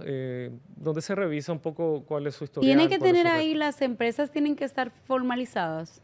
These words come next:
Speaker 1: No, no, no, no, no, no.
Speaker 2: No precisamente.
Speaker 1: No precisamente, y de hecho ese es una, eh, uno de los servicios que ofrece Promipyme, eh,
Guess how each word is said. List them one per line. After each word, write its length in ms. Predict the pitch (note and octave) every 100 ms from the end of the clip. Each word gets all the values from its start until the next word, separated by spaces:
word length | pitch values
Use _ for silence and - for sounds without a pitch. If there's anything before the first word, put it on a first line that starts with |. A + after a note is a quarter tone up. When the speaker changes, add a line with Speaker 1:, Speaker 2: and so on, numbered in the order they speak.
| _ _
Speaker 1:
No, 360 | E3+ D#3+ C3+ C#3
no, 120 | C#3+
no, 140 | B2
no, 160 | A2+ G#2+
no, 120 | G#2
no. 200 | G#2 B2+ -
Speaker 2:
No 120 | B3
precisamente. 720 | D#4+ D#4 C#4 C#4+ B3 F#3 D3+
Speaker 1:
No 200 | C#3+ D3
precisamente, 560 | D3+ D3+ D3+ C#3+ D3 D3
y 20 |
de 120 | C#3+
hecho 180 | C#3 -
ese 180 | F3 G3
es 40 |
una, 480 | E3+ F3 F3 F3 E3 - _ _ _
eh, 340 | C#3+ C#3 C3+ C3+
uno 260 | D#3+ F3
de 60 | F3+
los 120 | F3
servicios 420 | E3 C3+ D#3 F#3
que 80 | D3+
ofrece 240 | C3 D3
Promipyme, 540 | D3 D3 C#3 A#2+ D3 C#3
eh, 600 | B2+ B2+ C3 - -